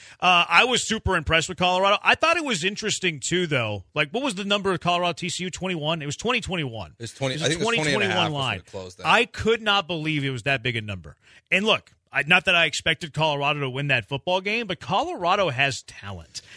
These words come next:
Speaker 1: Like, Colorado has so many, like, good football players, however they got 'em there. They have a lot of really good players.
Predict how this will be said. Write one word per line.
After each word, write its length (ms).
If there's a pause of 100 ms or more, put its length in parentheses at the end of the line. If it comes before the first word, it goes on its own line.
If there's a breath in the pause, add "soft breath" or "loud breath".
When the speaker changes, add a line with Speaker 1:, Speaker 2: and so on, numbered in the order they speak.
Speaker 1:
Like, 160
Colorado 560
has 240
so 480
many, 340
like, 320
good 380
football 420
players, 360
however 400
they 220
got 300
'em 120
there. 160 (260 loud breath)
They 120
have 120
a 80
lot 380
of 140
really 280
good 180
players. 460